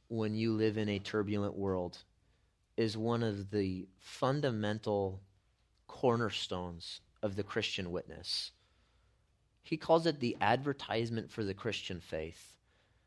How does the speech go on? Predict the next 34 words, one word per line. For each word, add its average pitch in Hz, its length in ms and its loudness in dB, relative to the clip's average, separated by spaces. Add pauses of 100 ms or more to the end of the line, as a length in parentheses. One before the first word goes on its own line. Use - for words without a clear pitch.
(320)
is 117 180 2
when 120 180 0
you 127 160 2
can 160 220 -2
see 120 260 0
whatever's 104 460 2
happening 127 400 0
in 127 80 -2
your 131 120 0
life, 98 520 -2 (1600)
a 85 360 0 (280)
house 113 400 2
that's 139 160 2
falling 120 320 6
apart, 107 480 4 (540)
a 92 80 0
job 101 460 4
that's 117 200 0
falling 107 380 2
apart, 95 540 0 (260)
a - 40 -20
family 113 500 0
member 110 340 0
that's 101 240 -2
sick, 85 400 -4 (120)
and 98 140 -4
you 110 200 0
have 110 260 -2
a 95 80 0
settled 104 580 -2
peace - 380 -6
upon 87 320 -8
your 80 100 -8
heart. 80 280 -10